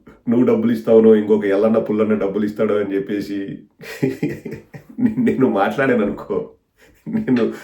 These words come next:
నా వ్యూవర్స్కి అన్యాయం చేసినట్లు. ఎందుకంటే వాళ్ళు నాకు ఏదో కొంచెం పేరు వచ్చేలాగా చేస్తే,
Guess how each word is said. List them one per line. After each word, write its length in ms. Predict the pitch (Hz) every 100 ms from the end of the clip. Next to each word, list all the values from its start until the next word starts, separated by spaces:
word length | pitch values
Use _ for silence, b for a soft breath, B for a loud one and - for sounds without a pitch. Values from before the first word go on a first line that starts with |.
| -
నా 280 | 117 127 -
వ్యూవర్స్కి 540 | 113 113 139 170 165 139
అన్యాయం 300 | 120 120 110
చేసినట్లు. 720 | 104 107 98 117 143 113 - B B -
ఎందుకంటే 460 | 110 135 143 135 131
వాళ్ళు 920 | 113 104 113 131 147 151 156 139 110 B B -
నాకు 760 | 113 120 143 143 151 135 - - _ -
ఏదో 460 | 220 - 143 - - -
కొంచెం 300 | 120 113 110
పేరు 220 | 123 135
వచ్చేలాగా 440 | 127 131 117 113
చేస్తే, 800 | 110 104 113 113 - 117 101 -